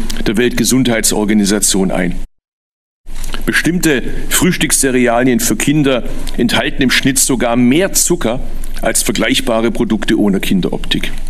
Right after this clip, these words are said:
Hier haben wir es damit zu tun, dass wir einfach wertvolle Zeit, äh, ist ins Land gestrichen, ohne dass wirklich was substanziell passiert ist. Wir haben Fortschritt.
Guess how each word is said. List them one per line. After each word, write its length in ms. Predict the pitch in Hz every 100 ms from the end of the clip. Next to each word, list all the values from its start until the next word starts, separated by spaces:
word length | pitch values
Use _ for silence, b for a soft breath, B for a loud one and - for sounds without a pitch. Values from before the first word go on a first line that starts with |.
| - - - - _ _ _ _ _ _ _ -
Hier 320 | 135 190 175 B B -
haben 160 | 123
wir 60 | 127
es 100 | -
damit 280 | 120 131 117
zu 140 | 117
tun, 440 | 104 139 165 147 B B -
dass 140 | 117
wir 120 | 123 123
einfach 260 | 131 110
wertvolle 420 | 123 131 - 120
Zeit, 420 | 113 123 123 123 - B B B -
äh, 240 | 101 87
ist 140 | 107
ins 220 | 113 107 -
Land 220 | 107 139
gestrichen, 560 | 131 - 127 120 123
ohne 240 | 113 117 110
dass 180 | 104 110
wirklich 300 | 139 123 107
was 140 | 107
substanziell 560 | 113 - 107 101 107 104
passiert 460 | 104 - 143 160
ist. 240 | 147 - 113
Wir 100 | 107
haben 200 | 110 101
Fortschritt. 760 | 117 - 160 - 180 180 -